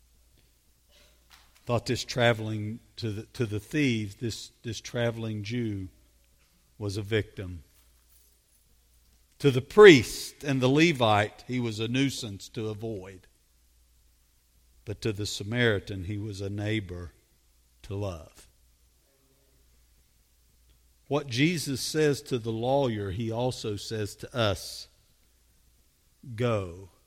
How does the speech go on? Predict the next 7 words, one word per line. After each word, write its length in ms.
and 180
do 180
likewise." 880
How 60
many 140
unsaved 500
people 440